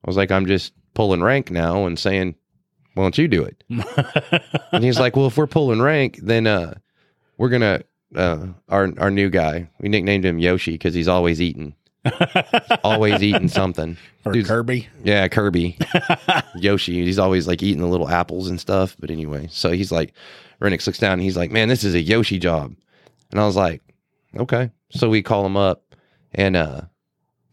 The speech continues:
Speaker 1: Renix is like, "Hey, man, you need to come down. Need you to bring some shorts. We got a,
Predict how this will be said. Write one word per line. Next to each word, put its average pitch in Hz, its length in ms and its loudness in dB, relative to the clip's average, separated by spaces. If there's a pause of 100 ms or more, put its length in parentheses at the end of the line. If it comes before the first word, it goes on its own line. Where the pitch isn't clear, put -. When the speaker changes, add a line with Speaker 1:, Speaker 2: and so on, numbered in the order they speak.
(300)
Speaker 1:
Renix 101 300 0
is 95 120 -2
like, 87 140 -2
"Hey, 110 240 2
man, 101 320 0 (680)
you 120 100 2
need 139 40 2
to 135 80 2
come 139 220 2
down. 123 440 2 (120)
Need 120 160 0
you 117 80 2
to 113 60 2
bring 117 200 2
some 90 140 -6
shorts. - 640 -2 (100)
We 95 80 -8
got 101 160 2
a, 87 140 0